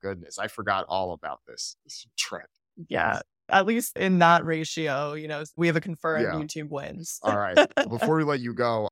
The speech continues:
Speaker 1: what do you have coming down the pipeline? Are there any upcoming research or any recent things that you've put out that listeners should keep an eye out for?
Speaker 2: Yeah, I would say coming up, one of my favorite things that we do at Midia is our predictions report, where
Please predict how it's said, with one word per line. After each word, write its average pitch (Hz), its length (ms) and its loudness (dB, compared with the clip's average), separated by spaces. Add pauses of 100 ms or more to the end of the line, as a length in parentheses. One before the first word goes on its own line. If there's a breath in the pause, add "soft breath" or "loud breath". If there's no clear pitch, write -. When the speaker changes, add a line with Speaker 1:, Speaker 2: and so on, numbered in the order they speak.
Speaker 1:
what 131 100 -2
do 151 80 -2
you 151 60 2
have 135 100 0
coming 123 220 -6
down 110 180 0
the 101 80 -8
pipeline? 87 420 -6
Are 85 60 -6
there 95 160 -4
any 107 400 -4
upcoming 98 460 -6
research 135 480 -2
or 98 120 -2
any 95 160 -4
recent 101 360 -8
things 107 160 -8
that 107 80 -6
you've 98 180 -10
put 104 140 -4
out 98 260 0
that 101 300 0 (100)
listeners 98 340 -6
should - 140 -16
keep 101 160 -10
an 92 80 -10
eye 98 140 -4
out 101 160 -6
for? 113 180 -8 (500)
Speaker 2:
Yeah, 254 440 6
I 214 100 0
would 247 220 -2
say 196 420 -6
coming 185 300 -4
up, 170 240 -4
one 170 240 -8
of 165 40 -6
my 160 120 -4
favorite 170 400 0
things 156 380 -4
that 151 180 0
we 151 100 -4
do 156 100 -4
at 160 140 -2
Midia 151 420 0
is 151 120 -4
our 147 100 0
predictions 147 640 -8
report, - 460 -10
where 143 400 -4